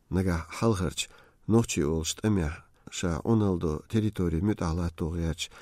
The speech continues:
өсичуен империя амбицияш бохог хиху әтту хиля сток әк нис уқ ағвардар. Хам бир Путин шезил шарах ғыдуш бетқай қолча Франция телеканал шаилч интервью.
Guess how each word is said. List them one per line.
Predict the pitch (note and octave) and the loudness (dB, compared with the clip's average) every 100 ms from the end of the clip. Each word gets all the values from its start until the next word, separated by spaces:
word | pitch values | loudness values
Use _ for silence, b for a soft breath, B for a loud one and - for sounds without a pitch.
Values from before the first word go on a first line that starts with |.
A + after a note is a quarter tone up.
| B B B | B B B
өсичуен | G#2+ A2+ F2+ D#2+ E2+ D#2+ G2 | 2 2 0 -2 -2 -2 0
империя | G#2+ G2+ F2+ D2+ - | 0 0 -2 -2 -2
амбицияш | G#2 G2 E2 - D2 - | -2 0 0 -2 -6 -6
бохог | F2 E2 F2 E2 - - | -4 -4 -4 -8 -8 -4
хиху | G2+ F#2+ - | -2 -2 -4
әтту | F#2 G#2 F2+ D#2+ | -4 -4 -4 -4
хиля | D#2 G2 G#2+ - - B B B B | -2 0 0 -4 -10 B B B B
сток | - - A2 - | -6 0 0 0
әк | D2 C2+ - B B B B B | -6 -6 -8 B B B B B
нис | G#2 A2+ - - | 2 2 0 -2
уқ | G2+ A2+ - | 2 2 0
ағвардар. | D2+ E2+ B1+ - - - _ _ | -6 -6 -8 -8 -10 -16 _ _
Хам | - G2 E2 D2+ | -4 0 2 2
бир | A2 | 0
Путин | G#2 G2 G2 F#2+ F2 B B B - | 0 -2 0 0 -2 B B B -4
шезил | - G#2+ F#2+ E2+ D2 | 0 2 2 0 0
шарах | - F2 E2 D2+ B B B | -2 0 -2 -4 B B B
ғыдуш | G2+ G#2 G2 D#2+ | 0 0 0 -2
бетқай | D2 - - F2+ | -4 -6 -6 -6
қолча | - F#2+ F2 - - D2 - B B B | -2 0 0 -4 -8 -10 -14 B B B
Франция | - G2 G2+ - C#2 | -2 0 2 0 -2
телеканал | - G2+ - D2+ C#2+ C2+ | 0 -2 -2 -2 -2 -2
шаилч | - - - D#2+ E2+ F2+ - | -2 -4 -2 0 0 -2 -2
интервью. | G2 - - - | -2 -2 -6 -6